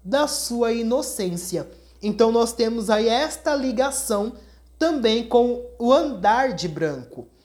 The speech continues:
Jesus poderia estar falando, "Vocês são inocentes, então vocês vão andar de branco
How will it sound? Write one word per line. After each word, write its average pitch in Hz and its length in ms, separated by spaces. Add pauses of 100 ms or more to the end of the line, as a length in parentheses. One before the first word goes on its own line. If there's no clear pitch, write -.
Jesus 214 500
poderia 247 400
estar 254 300
falando, 226 500
"Vocês 196 360
são 247 240
inocentes, 254 1120 (440)
então 240 400
vocês 202 280
vão 196 160
andar 220 400
de 240 120
branco 220 600